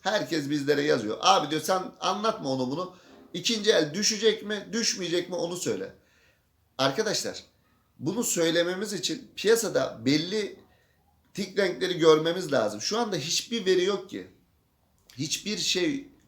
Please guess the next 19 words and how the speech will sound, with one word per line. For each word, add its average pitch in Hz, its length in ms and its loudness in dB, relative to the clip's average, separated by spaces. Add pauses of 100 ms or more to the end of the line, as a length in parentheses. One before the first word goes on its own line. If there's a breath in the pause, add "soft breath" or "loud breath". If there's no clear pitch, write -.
(160)
ortaya 147 420 4
koyulmuyor. 139 540 -2
Bu 147 80 -4
saydığımız 143 680 0
hiçbir 139 320 -8
şey 139 340 -4 (260 loud breath)
yapılmadığı 156 600 0
sürece, 131 680 -2 (520 soft breath)
denetim 175 480 0
yapılmadığı 147 560 -2
sürece, 135 440 -4
bakın 156 320 -2
bayilerle 156 800 2
ilgili 127 640 -2 (440 loud breath)
arkadaşlarımız 151 920 2
her 180 260 4
gün 139 500 -6 (100)
videolar 135 640 0
çekiyorlar. 151 520 -6